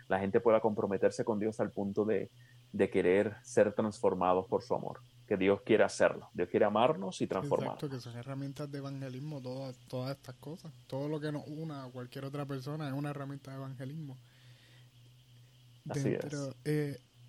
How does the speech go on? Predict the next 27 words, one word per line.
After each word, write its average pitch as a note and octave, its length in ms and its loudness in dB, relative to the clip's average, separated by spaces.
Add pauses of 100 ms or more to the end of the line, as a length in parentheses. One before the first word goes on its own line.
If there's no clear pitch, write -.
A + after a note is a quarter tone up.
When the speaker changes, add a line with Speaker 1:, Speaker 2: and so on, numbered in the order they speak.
(340)
Speaker 2:
hablamos C#3+ 380 -4
ahorita F3+ 400 -4
de D3+ 100 -2
un, D3+ 320 -6
del C#3 400 -6
grupo D3 880 -2
que C#3+ 80 -8
a C3+ 60 -4
la B2+ 140 -4
hora C#3+ 280 -4
de, D3 380 -2
cuando C3+ 260 -8
empezó B2+ 300 -12
la C#3 120 -8
pandemia, D#3 580 -6
que C3 140 -14
se C3 100 -18
empezó B2+ 340 -14
a B2+ 40 -14
polarizar, D3 600 -10 (760)
el D3+ 160 2
grupo D#3 360 -2
que F3+ 160 -6
se, D3+ 600 -6
que D3+ 120 -4
se D3+ 160 -4
enajenó C3+ 480 -4